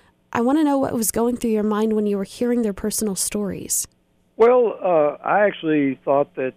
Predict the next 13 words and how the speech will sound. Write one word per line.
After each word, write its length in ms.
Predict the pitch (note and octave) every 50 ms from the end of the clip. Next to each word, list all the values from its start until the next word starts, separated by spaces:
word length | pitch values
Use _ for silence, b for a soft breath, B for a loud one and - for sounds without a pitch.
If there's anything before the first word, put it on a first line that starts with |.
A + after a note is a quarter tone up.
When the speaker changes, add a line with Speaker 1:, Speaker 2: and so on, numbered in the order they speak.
| _ -
Speaker 2:
uh, 480 | C3 C3+ C3+ C3 C3 C3+ B2+ C3 B2+ B2 B2 B2+
the, 560 | B2+ B2 B2 B2 B2 B2+ B2 B2+ B2+ B2+ A#2+
uh, 40 | B2 B2 _ _ _ _ _ _ _ _ _ B2+
majority 480 | B2 A2+ A2+ C#3+ D3 D3+ D#3 D3 C#3
of 100 | C#3+ B2+ B2
the 80 | B2+
people, 720 | - - - C3+ B2+ A#2+ - - C3 C3 C3 C3 C3 A#2+ - _ _ _ _ _ _ _ _ _ _ _
uh, 320 | B2+ A#2 A#2 A#2 A#2+ B2
were 460 | B2 B2 A#2+ A#2 A2+ A2+ A2+ B2 B2+ B2 _ -
very 360 | C#3+ D3 D3+ D3+ D3+ D3+ -
committed 480 | - - C3 C#3 D3 D#3 B2 A#2 A2
to 120 | - E3 B2
this 200 | A2+ A#2+ A2+